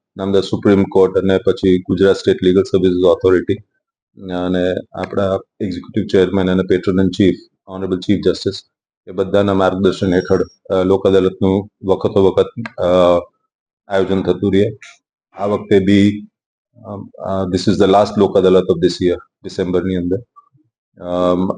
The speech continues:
અને લાસ્ટ લોક અદાલતમાં આપણે એમ એસ સી પીપ ખાસ કરીને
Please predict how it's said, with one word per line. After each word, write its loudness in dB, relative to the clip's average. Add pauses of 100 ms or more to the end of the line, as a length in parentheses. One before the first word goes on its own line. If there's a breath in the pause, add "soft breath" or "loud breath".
અને 4
લાસ્ટ 4
લોક 4
અદાલતમાં 2
આપણે 2
એમ 2
એસ 2
સી 0
પીપ 0 (120)
ખાસ 2 (100)
કરીને 0